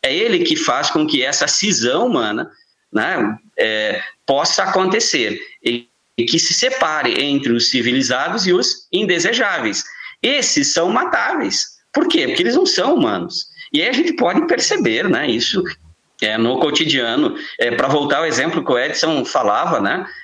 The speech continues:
é, nós podemos perceber o João Pedro, aquele menino negro assassinado com um tiro nas costas de fuzil, e esse senhor, né, do Alphaville, quando a, a esposa chama a polícia porque estava, né, sofrendo violência física dele.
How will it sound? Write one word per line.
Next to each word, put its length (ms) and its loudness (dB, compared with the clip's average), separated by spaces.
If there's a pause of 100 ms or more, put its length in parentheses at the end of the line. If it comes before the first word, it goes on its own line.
é, 440 0 (180)
nós 200 0
podemos 400 2
perceber 580 0
o 60 4
João 260 0
Pedro, 340 0
aquele 280 0
menino 380 2
negro 400 0
assassinado 680 -2
com 140 -2
um 40 2
tiro 280 0
nas 220 0
costas 520 -2
de 120 -4
fuzil, 680 0 (480)
e 240 0
esse 400 0
senhor, 640 0 (140)
né, 180 0
do 100 2
Alphaville, 800 0 (180)
quando 640 2 (200)
a, 300 2
a 40 0
esposa 680 0
chama 380 0
a 80 -2
polícia 500 0
porque 300 -6
estava, 640 0
né, 120 2
sofrendo 420 0
violência 480 0
física 480 -2
dele. 380 0